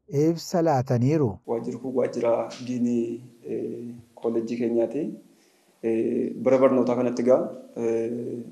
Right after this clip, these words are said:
Speaker 2: eeguunii fi gaaffiin jalqabaa uummata, ah, godina keenyaa, eh, uummata naannoo keenyaa, ah, gaaffii barnootaati gatii ta'ee fi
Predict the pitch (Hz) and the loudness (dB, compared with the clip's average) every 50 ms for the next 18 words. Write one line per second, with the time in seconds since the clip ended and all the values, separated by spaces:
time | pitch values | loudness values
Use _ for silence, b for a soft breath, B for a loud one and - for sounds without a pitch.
0 | - - - 131 127 123 131 135 143 127 - 123 117 - 127 120 120 - 131 127 | -6 0 4 4 6 6 6 6 6 4 4 0 2 4 4 4 4 2 2 2
1 | 127 123 - 120 113 117 120 123 127 - - - - - 131 123 123 123 120 127 | 2 2 4 4 6 8 8 6 6 4 0 -6 -6 -2 0 2 2 4 4 4
2 | 120 117 113 113 113 - - - - 117 110 113 113 113 113 113 123 120 123 123 | 4 4 2 0 -4 -8 -12 -12 -10 -8 -6 -6 -6 -6 -4 -4 0 2 2 2
3 | 123 120 123 127 123 123 127 135 156 - - - - b b b b b b b | 2 0 -2 0 0 2 2 2 0 0 -2 -8 -14 b b b b b b b
4 | b b b 123 117 117 117 117 117 117 117 120 120 120 123 123 123 120 135 131 | b b b -2 0 0 2 2 0 0 0 0 0 0 2 4 4 4 4 4
5 | 131 120 120 120 117 120 123 117 117 120 123 143 165 - - - - - - 123 | 4 6 6 4 4 4 2 0 2 2 2 2 2 0 -4 -8 -12 -16 -10 -6
6 | 113 113 113 113 117 113 113 123 120 123 - 139 120 120 127 117 120 120 117 117 | -6 -4 -4 -4 -2 2 4 4 4 4 2 2 6 6 6 8 8 4 6 6
7 | 127 131 127 127 117 110 113 117 - 131 120 117 117 127 | 6 4 4 4 0 0 -2 -2 -2 -2 -2 -2 -2 -4